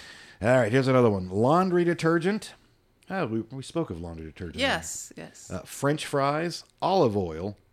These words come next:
Speaker 1: which you can't really cook French fries in olive oil, right?
Speaker 2: No.
Speaker 1: That'd be gross. Uh, <laughs> okay,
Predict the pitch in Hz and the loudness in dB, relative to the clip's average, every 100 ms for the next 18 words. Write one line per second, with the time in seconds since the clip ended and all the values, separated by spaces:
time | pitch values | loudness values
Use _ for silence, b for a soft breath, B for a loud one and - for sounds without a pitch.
0 | - 127 - 160 214 175 104 127 - 110 | -12 -10 -10 -10 -6 -4 0 0 0 -2
1 | 92 98 85 85 92 78 73 69 85 - | -4 -6 -8 -6 -6 -6 -8 -10 -10 -8
2 | 160 131 - 101 82 82 131 - - b | -8 -10 -8 -8 -8 -10 -12 -12 -18 b
3 | b b b - 90 - _ _ - - | b b b -14 -12 -14 _ _ -18 -16
4 | - 101 - | -8 -6 -6